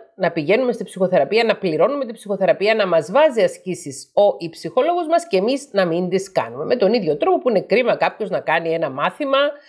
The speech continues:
ιδιαίτερο, να πληρώνει για το μάθημα, να κάνει τον κόπο να πηγαίνει στο μάθημα, αλλά να μην κάνει το homework, την εργασία για το σπίτι. Δεν βάζουν όμως όλοι οι ψυχολόγοι homework και δεν χρειάζεται να βάζουν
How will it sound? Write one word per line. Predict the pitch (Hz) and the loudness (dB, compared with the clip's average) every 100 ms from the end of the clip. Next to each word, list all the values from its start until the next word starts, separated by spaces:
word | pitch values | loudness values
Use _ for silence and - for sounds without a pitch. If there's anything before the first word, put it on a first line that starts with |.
| - - - | -20 -20 -10
ιδιαίτερο, | - 202 160 147 160 196 254 247 247 | -2 -2 2 4 4 4 2 4 2
να | 233 | 2
πληρώνει | 214 180 160 190 233 | 0 -2 2 2 2
για | 185 170 | -2 -2
το | 143 | -2
μάθημα, | 151 214 269 240 240 240 | -2 -2 -4 -2 0 0
να | 226 196 | 2 0
κάνει | 190 254 302 277 | 2 2 2 0
τον | 190 180 | -4 0
κόπο | 180 170 | -2 0
να | 156 | -6
πηγαίνει | 147 156 160 | -4 -2 -4
στο | 151 147 | -4 -2
μάθημα, | 175 196 220 | 0 0 0
αλλά | 196 196 | 2 2
να | 190 160 | 2 -2
μην | 170 196 196 - _ - _ _ | -2 -2 -4 -12 _ -20 _ _
κάνει | 175 170 170 175 | 2 2 -2 -6
το | 175 196 | -4 0
homework, | 226 202 160 135 127 - | 2 2 0 -8 -10 -12
την | - 180 | -6 0
εργασία | 170 147 139 - 165 170 - | 0 0 -4 0 0 0 -6
για | 156 | -4
το | 147 | -4
σπίτι. | 139 - 117 123 | -6 -10 -14 -6
Δεν | 175 254 226 | 0 0 2
βάζουν | 214 175 135 131 127 | 0 -2 -8 -14 -14
όμως | 123 120 120 143 | -14 -14 -12 -6
όλοι | 135 | -6
οι | 123 | -6
ψυχολόγοι | - 135 139 135 123 123 - | -12 -10 -6 -4 -4 -4 2
homework | 143 165 233 - | 2 4 4 2
και | - 226 | -2 0
δεν | 254 285 - | 2 -2 -4
χρειάζεται | 240 214 294 220 147 | 2 2 2 -2 -6
να | 139 127 | -8 -6
βάζουν | 127 120 120 | -8 -10 -14